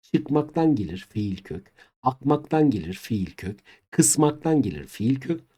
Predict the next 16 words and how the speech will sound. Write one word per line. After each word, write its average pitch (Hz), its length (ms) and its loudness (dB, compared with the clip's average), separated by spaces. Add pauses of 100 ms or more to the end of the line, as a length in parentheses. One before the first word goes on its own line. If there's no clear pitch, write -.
bağmaktan 135 760 4
gelmez. 82 460 -2
Bağ 143 260 4
isminden 101 600 -2
gelir. 156 320 -2
Evet, 95 220 -8
cevabımız 117 640 -4 (320)
E 143 220 0
seçeneği - 460 -4
olacaktır. - 680 -8 (100)
Peki 185 220 8 (220)
gelsin 147 560 4 (320)
on 180 360 10
birinci 87 360 -8
sorumuz. 156 600 4 (1160)
Hangisi 208 500 4